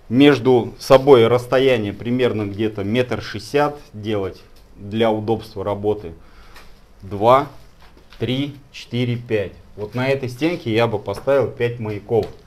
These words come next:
Всё, что хотел рассказать, рассказал, показать, показал. Я не вижу смысла ставить вот на этой стенке дальше маяки.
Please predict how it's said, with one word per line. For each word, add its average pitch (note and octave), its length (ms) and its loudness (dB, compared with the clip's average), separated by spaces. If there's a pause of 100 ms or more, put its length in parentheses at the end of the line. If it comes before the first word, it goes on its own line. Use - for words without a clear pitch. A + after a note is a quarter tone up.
(200)
Всё, F3 220 -2
что F3+ 180 -4
хотел E3+ 500 0
рассказать, C#3+ 760 -2 (760)
рассказал, C3 680 4
показать, B2 800 0 (180)
показал. C3 680 4 (420)
Я B2+ 260 8
не C3 160 2
вижу C3 260 -2
смысла C#3+ 460 -2
ставить A#2+ 460 0
вот G#2+ 320 -4 (100)
на A2+ 240 -2
этой A#2 220 -6
стенке G#2+ 540 -6 (500)
дальше A#2+ 480 4
маяки. G2+ 680 -4